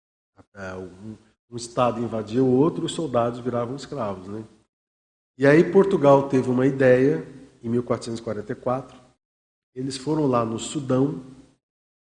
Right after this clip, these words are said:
e começaram a importar escravos.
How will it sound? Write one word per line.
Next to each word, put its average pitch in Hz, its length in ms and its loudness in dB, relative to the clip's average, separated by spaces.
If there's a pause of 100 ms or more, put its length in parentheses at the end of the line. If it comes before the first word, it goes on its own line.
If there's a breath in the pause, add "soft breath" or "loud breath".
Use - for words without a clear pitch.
(720)
e 151 80 -10
começaram 175 720 0
a 175 500 0 (420)
importar 180 1080 -2
escravos. 78 600 -12